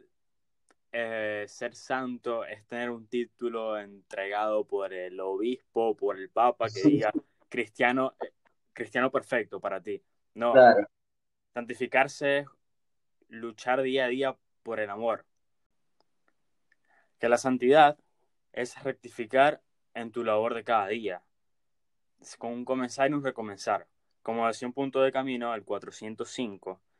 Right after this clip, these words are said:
Speaker 1: que un cris-, un cristiano no fracasa cuando uno cae, o no simplemente adquiere experiencia. Porque no hay que preocuparse por lo que ya uno hizo,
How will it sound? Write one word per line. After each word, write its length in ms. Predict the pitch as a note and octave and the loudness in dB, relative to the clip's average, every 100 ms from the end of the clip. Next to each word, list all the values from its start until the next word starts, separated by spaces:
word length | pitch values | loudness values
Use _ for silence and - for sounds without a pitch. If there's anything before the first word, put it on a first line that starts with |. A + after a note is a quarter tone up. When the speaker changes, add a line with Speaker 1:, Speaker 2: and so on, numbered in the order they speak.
| _ _ _ | _ _ _
Speaker 1:
que 360 | - A2+ A2 A2+ | 0 2 2 0
un 120 | A#2+ | -6
cris-, 200 | C#3 C3+ | -8 -8
un 120 | B2+ B2+ | -8 -10
cristiano 380 | C#3 D#3+ C#3 A#2+ | -6 -2 0 0
no 100 | A#2 | -4
fracasa 480 | B2 - C#3 C3 | -4 -2 -2 -4
cuando 220 | A#2 A2+ A#2 | -10 -8 -8
uno 140 | A2 | -4
cae, 380 | A#2+ A#2 F#2+ F2+ _ _ _ _ | 0 0 0 -8 _ _ _ _
o 140 | F#2+ G2 | -16 -12
no 260 | G2+ G#2+ | -10 -10
simplemente 480 | A2 G#2+ G#2+ A2 G#2+ | -10 -8 -6 -4 -4
adquiere 400 | G#2+ - G#2+ F#2 | -4 -2 -2 -2
experiencia. 840 | - - - G2 G#2 G2 - - _ _ _ _ _ _ _ _ - _ - | -8 -12 -10 -6 -6 -8 -14 -20 _ _ _ _ _ _ _ _ -20 _ -2
Porque 600 | A#2+ A#2 - A#2+ A#2 - _ _ _ _ - _ _ | 0 0 2 4 4 0 _ _ _ _ -20 _ _
no 120 | B2+ C3 | -4 -2
hay 60 | |
que 120 | E3 | -2
preocuparse 840 | - C#3+ B2 A#2+ C#3+ B2 - A#2 B2 _ | -2 -4 0 6 6 4 -2 -6 -6 _
por 140 | A2+ | -6
lo 160 | A#2 G#2+ | -4 -4
que 140 | G#2+ | -6
ya 200 | A2 A2+ | -2 0
uno 220 | A#2+ B2 A#2+ | -2 -4 -6
hizo, 480 | B2 - G2 G2 | -8 -10 -14 -14